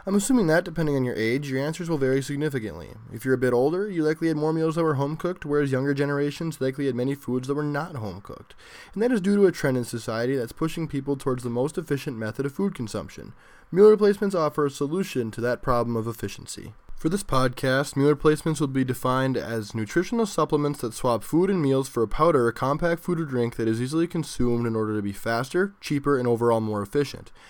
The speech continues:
They generally contain all of an individual's daily needs for each category of nutrient, be it fats, proteins, carbohydrates, et cetera. And as a result, my research question is, will meal replacements take over traditional foods in the future?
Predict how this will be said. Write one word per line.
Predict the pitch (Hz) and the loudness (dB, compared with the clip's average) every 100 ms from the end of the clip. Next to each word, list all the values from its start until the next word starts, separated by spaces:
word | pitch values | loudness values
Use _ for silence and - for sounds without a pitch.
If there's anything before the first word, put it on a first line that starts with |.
| - - | -10 -2
They | 143 | 2
generally | 185 202 | 4 4
contain | 190 165 160 147 | 0 0 0 0
all | 127 147 | 2 2
of | 147 | 2
an | |
individual's | 135 123 123 117 110 | 0 2 0 0 -4
daily | - 113 107 104 | 0 2 2 0
needs | 104 107 | -4 -6
for | - - | -8 -6
each | 143 - | -6 -6
category | - 120 113 113 104 101 | -6 -4 0 2 2 0
of | |
nutrient, | 107 123 131 156 165 160 131 | -2 -2 -2 0 0 -2 -4
be | 113 | -2
it | 110 | -2
fats, | - - - 117 120 - - | -6 -12 -6 -4 -4 -8 -8
proteins, | - 120 - 120 113 | 0 0 0 -6 -6
carbohydrates, | - 113 113 110 107 104 104 - | -4 -2 0 -2 -4 -6 -8 -8
et | - | -10
cetera. | - 165 170 175 185 - - | 0 2 4 4 2 -2 -4
And | 135 175 | 2 4
as | 214 | 6
a | |
result, | 196 160 202 | 6 8 6
my | 165 170 | 6 4
research | 170 165 - 117 - | 4 2 0 -6 0
question | 123 123 135 | 0 0 -2
is, | 127 117 | -2 0
will | 143 202 214 | 2 4 4
meal | 165 156 | 4 4
replacements | 135 131 131 127 - | 4 0 0 -4 -4
take | 127 127 | -2 2
over | 143 143 | 4 2
traditional | 120 127 131 156 | 0 -2 0 -2
foods | 139 127 123 117 - | 0 2 2 0 -4
in | 113 113 | -2 -2
the | |
future? | 110 95 85 - 98 | -4 -6 -8 -12 -14